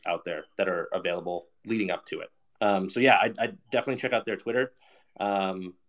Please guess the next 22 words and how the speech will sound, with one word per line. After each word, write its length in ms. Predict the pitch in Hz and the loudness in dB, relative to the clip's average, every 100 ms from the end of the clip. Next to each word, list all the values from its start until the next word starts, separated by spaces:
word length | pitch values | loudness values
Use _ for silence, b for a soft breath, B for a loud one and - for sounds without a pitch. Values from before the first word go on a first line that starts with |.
| _ _ | _ _
to 520 | - 113 104 98 95 - _ _ - | -10 -4 -2 0 -2 -6 _ _ -6
get 140 | 110 | -2
a, 460 | 101 98 101 95 95 | 0 0 0 0 -2
a, 20 | 101 | -6
a 40 | |
full 500 | - 110 98 95 92 - - | -6 -4 0 -2 -4 -12 -16
accounting 480 | - - 90 127 135 | -10 -6 -4 -2 -2
of 100 | 139 | 0
that. 180 | 190 226 _ b b b | -2 -2 _ b b b
Um, 280 | - 117 117 135 | 4 4 4 0
and 100 | 139 | -2
then 100 | 143 | -2
as 120 | 127 | -4
far 200 | 151 151 | -2 -2
as 100 | 139 | 0
what 160 | 131 | -4
N 100 | 120 | -4
F 120 | 120 120 | -4 -6
A 80 | |
holders 420 | 117 117 113 107 - | -6 -4 -6 -8 -12
can, 560 | - 113 107 104 104 101 _ _ - | -10 -6 -4 -4 -6 -8 _ _ -6
um, 500 | 82 85 85 - | -4 -4 -6 -10